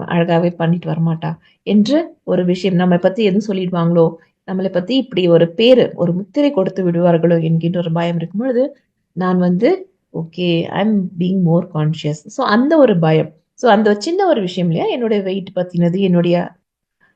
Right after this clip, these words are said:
அப்பியரன்ஸ், நான் என்னை எப்படி வெளிப்படுத்திக் கொள்கின்றேன் என்கின்ற அந்த ஒரு விஷயத்தை, சின்ன விஷயம்தான். ஆனால் அதற்குள் பார்த்தோம் என்றால் பார்த்தா ஒரு அஞ்சாறு விஷயம் பின்னாடி ஒரு ரூட் காஸ் மாதிரி வந்துகிட்டே இருக்கும்.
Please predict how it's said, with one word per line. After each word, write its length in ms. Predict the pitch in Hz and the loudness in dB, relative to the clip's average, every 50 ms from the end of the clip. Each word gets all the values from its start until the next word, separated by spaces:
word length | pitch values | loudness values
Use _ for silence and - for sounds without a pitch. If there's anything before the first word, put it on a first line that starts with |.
| _ - - | _ -8 -4
அப்பியரன்ஸ், 640 | 190 185 185 - 202 196 190 185 180 190 202 - - - | -4 -4 -4 0 2 2 4 4 4 0 0 -4 -6 -4
நான் 260 | 190 202 196 214 214 | -2 0 2 2 2
என்னை 360 | 196 190 190 196 202 190 180 | 2 0 0 -2 -2 -2 -2
எப்படி 300 | 196 190 - 240 240 247 | -6 -6 -2 -2 0 0
வெளிப்படுத்திக் 600 | 190 185 196 190 196 208 185 - - 180 175 - | 0 0 -2 -2 -2 -4 -4 -4 -6 -10 -4 -2
கொள்கின்றேன் 520 | 165 175 - - 185 180 180 175 175 180 | -2 -2 -2 -2 -2 -2 0 0 0 -2
என்கின்ற 600 | 180 180 180 190 208 254 302 311 285 269 269 262 233 | -2 0 0 0 0 0 0 -2 -4 0 0 0 0
அந்த 140 | 202 190 185 | 2 0 -2
ஒரு 100 | 180 175 | -2 -2
விஷயத்தை, 380 | 175 180 - 208 208 - - - | -4 -6 -6 -10 -10 -10 -16 -14
சின்ன 280 | - - - 320 302 254 | -14 -10 -6 -4 -2 -2
விஷயம்தான். 480 | 240 233 233 214 208 190 170 160 165 - - _ _ _ _ _ _ _ _ _ _ | -2 0 0 0 0 0 -2 -2 -4 -8 -18 _ _ _ _ _ _ _ _ _ _
ஆனால் 280 | - 190 185 180 175 | -6 -2 0 0 2
அதற்குள் 420 | 180 175 185 196 196 196 220 240 233 | 2 4 2 2 2 0 -2 -4 -2
பார்த்தோம் 360 | - 196 196 190 208 202 196 | 0 -2 -2 0 -2 -2 0
என்றால் 280 | 208 226 233 220 214 220 | 0 0 0 -2 -4 -2
பார்த்தா 280 | 226 214 214 220 254 381 381 _ _ _ _ _ _ _ _ _ _ _ _ _ _ | -2 -2 -2 -2 -4 -6 -8 _ _ _ _ _ _ _ _ _ _ _ _ _ _
ஒரு 200 | - 190 170 170 | -10 -6 -2 -2
அஞ்சாறு 560 | 170 156 175 202 190 175 185 180 156 156 156 | 0 2 2 2 2 4 2 2 2 0 0
விஷயம் 560 | 156 156 - - 247 262 226 160 - - _ _ _ _ _ _ _ _ _ - | -2 -4 -4 -2 -2 -2 -2 -2 -6 -14 _ _ _ _ _ _ _ _ _ -6
பின்னாடி 480 | 214 202 214 214 202 175 180 220 311 330 | -2 0 2 2 2 2 2 2 2 2
ஒரு 360 | 240 185 196 240 294 247 208 | 2 2 2 0 0 0 -4
ரூட் 240 | 170 175 185 185 - | -4 -4 -6 -6 -6
காஸ் 320 | - 170 160 151 151 - | -2 0 0 0 0 -2
மாதிரி 300 | 175 175 185 202 208 214 | -2 0 0 2 2 0
வந்துகிட்டே 460 | 190 170 165 156 165 165 165 - 175 170 | 2 0 0 -2 -2 -6 -8 -4 -2 -2
இருக்கும். 380 | 160 170 160 - 151 - - | -2 -4 -6 -10 -10 -10 -12